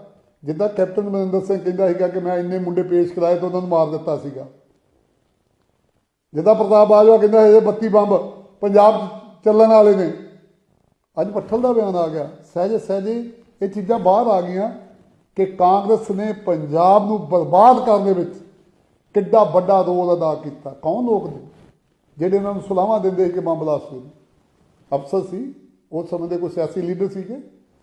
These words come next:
ਇਹ ਦੱਸਣਗੇ ਪੰਜਾਬ ਦੇ ਲੋਕਾਂ ਨੂੰ? ਦੱਸਣਗੇ। ਇਹ ਤਾਂ ਮੁੱਖ ਮੰਤਰੀ ਸਾਹਿਬ ਨੂੰ ਚਾਹੀਦਾ ਕਿ ਇਹਨਾਂ ਲੋਕਾਂ ਦੀ ਜਾਂਚ ਕਰਾਓ।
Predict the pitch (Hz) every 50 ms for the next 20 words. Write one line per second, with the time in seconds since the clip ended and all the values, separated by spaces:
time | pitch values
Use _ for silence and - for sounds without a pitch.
0 | _ _ _ _ _ - 165 165 156 175 175 - 247 269 269 294 285 269 254 262
1 | 240 214 214 214 202 185 - 190 175 156 151 214 214 - 240 - 190 175 - -
2 | - - - _ _ _ _ _ _ _ _ _ _ _ _ _ _ _ _ _
3 | _ _ _ - 165 180 233 240 220 208 220 220 220 220 226 196 240 226 226 220
4 | 226 226 240 226 233 226 226 226 262 262 254 240 233 254 247 233 226 233 233 233
5 | 254 247 196 226 226 233 233 - - 226 220 208 196 185 196 -